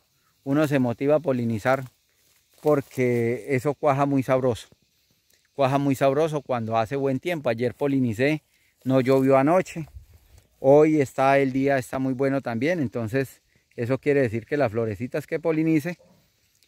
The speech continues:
se van a pegar muy bien, porque pues están,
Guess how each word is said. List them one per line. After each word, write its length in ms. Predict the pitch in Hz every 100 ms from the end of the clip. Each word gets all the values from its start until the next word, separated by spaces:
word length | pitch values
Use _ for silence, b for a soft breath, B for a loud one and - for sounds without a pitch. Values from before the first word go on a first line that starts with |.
| _
se 200 | - 127
van 140 | 120
a 80 | 127
pegar 320 | 127 117 117
muy 420 | 120 135 143 143 123
bien, 280 | 113 95 82 _ _ _ -
porque 280 | 120 107 110
pues 240 | 117 101
están, 440 | 104 117 120 127